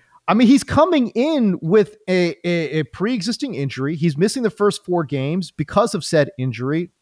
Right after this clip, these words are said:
I'm using air quotes here. Obviously, contract dispute going a long way, uh, in terms of that, but that's not gonna change. Contract <laughs> dispute's gonna keep going into the season. Maybe Jonathan Taylor, I don't know, says, "Hey, listen, I,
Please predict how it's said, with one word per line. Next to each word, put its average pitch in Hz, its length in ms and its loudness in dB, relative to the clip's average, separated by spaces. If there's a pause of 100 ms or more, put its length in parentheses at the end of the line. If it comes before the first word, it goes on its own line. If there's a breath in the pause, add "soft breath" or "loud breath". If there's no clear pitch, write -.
(440)
I'm 143 200 -4
using 135 280 -4
air 131 120 -2
quotes 123 300 -2
here. 123 260 -4
Obviously, 143 400 0
contract 131 480 -4
dispute 135 380 -4 (420 loud breath)
going 156 280 4
a - 20 0
long 139 320 4
way, 139 360 2 (380 soft breath)
uh, 139 240 4
in 151 140 0
terms 185 320 -2
of 139 100 0
that, 127 220 2
but 139 100 -4
that's 208 220 2
not 349 180 4
gonna 160 160 2
change. 156 560 -2 (240)
Contract 226 420 2
<laughs> - 20 -8
dispute's 226 360 2
gonna 233 160 2
keep 226 200 2
going 220 300 4
into 196 160 0
the 160 80 2
season. 247 560 2 (360 soft breath)
Maybe 262 320 4
Jonathan 294 400 2
Taylor, 330 420 6
I 285 140 6
don't 392 140 4
know, 330 220 6
says, 302 260 2
"Hey, 330 220 6
listen, 320 320 2
I, 262 140 4